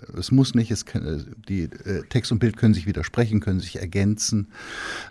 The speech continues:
Äh, das ist auch den Autoren und Autorinnen überlassen. Ähm, ja, es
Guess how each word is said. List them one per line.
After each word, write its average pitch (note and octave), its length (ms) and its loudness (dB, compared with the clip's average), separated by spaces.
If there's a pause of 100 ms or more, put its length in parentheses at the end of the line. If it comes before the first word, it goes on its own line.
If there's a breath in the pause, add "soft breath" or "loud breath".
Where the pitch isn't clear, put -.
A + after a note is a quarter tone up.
Äh, G#2 160 0
das G#2+ 220 0
ist - 180 -2 (140)
auch G#2 340 -2
den F#2+ 560 0 (140)
Autoren G2 640 0 (380)
und G2 180 -2
Autorinnen F2+ 480 -2
überlassen. F#2+ 720 0 (640 loud breath)
Ähm, A2 760 4 (520 loud breath)
ja, C#3 220 4
es - 460 0